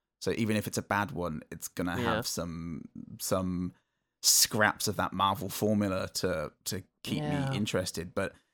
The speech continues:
Speaker 1: it, it doesn't.
Speaker 2: Yeah.
Speaker 1: <laughs> It
Speaker 2: No.
Speaker 1: doesn't.
Speaker 2: Yeah,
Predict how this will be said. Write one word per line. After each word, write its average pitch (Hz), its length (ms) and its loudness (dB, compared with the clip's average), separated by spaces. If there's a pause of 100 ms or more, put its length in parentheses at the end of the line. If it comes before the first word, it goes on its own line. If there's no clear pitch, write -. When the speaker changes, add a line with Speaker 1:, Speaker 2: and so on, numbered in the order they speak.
(440)
Speaker 1:
it, - 240 0 (400)
it 117 220 -4
doesn't. 135 440 6 (280)
Speaker 2:
Yeah. 160 300 2 (340)
Speaker 1:
<laughs> - 80 -16 (380)
It 143 80 6
Speaker 2:
No. 208 140 12
Speaker 1:
doesn't. 139 440 8
Speaker 2:
Yeah, 208 160 8